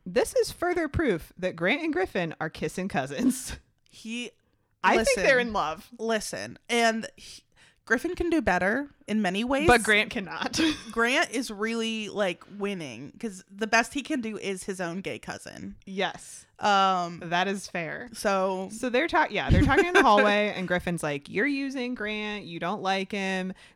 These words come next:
Speaker 1: Grant needs a serious girlfriend that actually loves him." And then Grace just walks into frame, and she's
Speaker 2: <laughs>
Speaker 1: like,
Speaker 2: She's like, "I wanted to be
Speaker 1: she's
Speaker 2: part of
Speaker 1: like,
Speaker 2: this episode."
Speaker 1: "Do you know someone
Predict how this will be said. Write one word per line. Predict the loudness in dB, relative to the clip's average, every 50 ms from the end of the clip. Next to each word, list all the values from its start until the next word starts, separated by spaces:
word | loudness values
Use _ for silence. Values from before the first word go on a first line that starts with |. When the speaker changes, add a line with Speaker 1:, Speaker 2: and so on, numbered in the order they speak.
| _
Speaker 1:
Grant | _ -6 -2 0 0 0 0 0
needs | 0 0 0 0 0 -2
a | -2
serious | -4 -4 -6 -4 -2 -2 0 0 -2 -4 -6
girlfriend | -6 -4 -2 -2 -2 -4 -4 -4 -2 0 -2
that | -2 0 0
actually | 0 0 0 -2 -4 -6 -4 -4 -4 -2
loves | -2 -2 -2 -2 -4 -6
him." | -6 -4 -4 -4 -6 -4 -2
And | -2 0 0
then | 0 0 0 -2
Grace | -4 0 0 2 2 2 0 0 -2 -2
just | 2 2 2 2 0 -2 -6 -8 -10 -12 -14 -14 -14 -14 -16 -16 -10
walks | -6 -2 2 6 8 10 10 10 8 4 0 2
into | 4 4 4 4 4 4 4 4
frame, | 4 0 2 4 4 6 4 4 2 0 0 -2 0 2
and | 2 2 4
she's | 2 2 4 6
Speaker 2:
<laughs> | 6 6
Speaker 1:
like, | 6 4 0 -8 -14 -16 -18 -16 -12
Speaker 2:
She's | -10 -6 -4
like, | -4 -4 2
"I | 4 4 4
wanted | 6 4 2 2 0
to | -2
be | -2 -2
Speaker 1:
she's | 0 4
Speaker 2:
part | 6 8 10
of | 10
Speaker 1:
like, | 8 6
Speaker 2:
this | 6 4
episode." | 2 0 0 0 4 6
Speaker 1:
"Do | 8 10
you | 10 10 10 10 8 8 6
know | 6 6 6 6 4 2
someone | -2 -4 -2 -2 -2 0 0 0 0 2